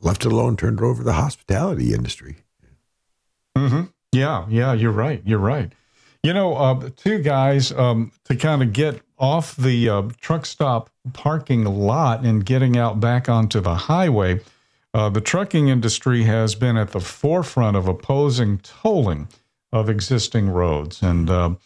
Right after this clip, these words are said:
Speaker 2: that has, uh, come back, uh, time and time again. It's really current right now in the thinking of the current administration.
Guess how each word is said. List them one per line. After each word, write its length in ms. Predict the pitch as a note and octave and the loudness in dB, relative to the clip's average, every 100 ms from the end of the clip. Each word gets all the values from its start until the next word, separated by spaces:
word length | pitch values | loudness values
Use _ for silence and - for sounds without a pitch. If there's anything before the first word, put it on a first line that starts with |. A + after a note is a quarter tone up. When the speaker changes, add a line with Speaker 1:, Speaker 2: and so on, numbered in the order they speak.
| _ _ _ - | _ _ _ -2
Speaker 2:
that 300 | G#2 A2 A2 | 0 2 2
has, 320 | A2 G2+ - | 2 0 0
uh, 140 | G2 F#2 - | 0 0 -2
come 340 | B2 A2 G2 | -2 0 0
back, 420 | G2+ G#2 G#2+ G2+ G#2+ | 0 0 0 0 0
uh, 180 | F#2+ F2 | 0 0
time 460 | - - C3 B2 G2+ | -2 0 2 2 0
and 140 | F#2 | 0
time 280 | A2+ G#2+ F#2 | 0 2 2
again. 480 | E2+ F2 A#2+ A#2 G2+ | -2 0 0 2 0
It's 200 | E2+ G2 | -2 -2
really 380 | G#2 A#2+ G#2+ G2 | 0 2 0 -4
current 460 | - - B2+ A#2 G#2+ | -12 -2 0 0 0
right 280 | G2+ G2 G2 | 0 0 0
now 300 | A2 A2+ A2 | 2 2 0
in 100 | F#2+ | -2
the 80 | F#2 | -2
thinking 480 | A#2+ A2+ A#2 G#2 - - _ _ - | -2 -2 0 0 -2 -14 _ _ -4
of 100 | G#2 | -2
the 80 | G#2+ | -2
current 400 | - A#2+ A#2 G#2 | 0 0 2 0
administration. 920 | G2+ G#2+ G2 - - C3 B2+ C3 A#2 | 2 2 0 -2 0 0 0 0 0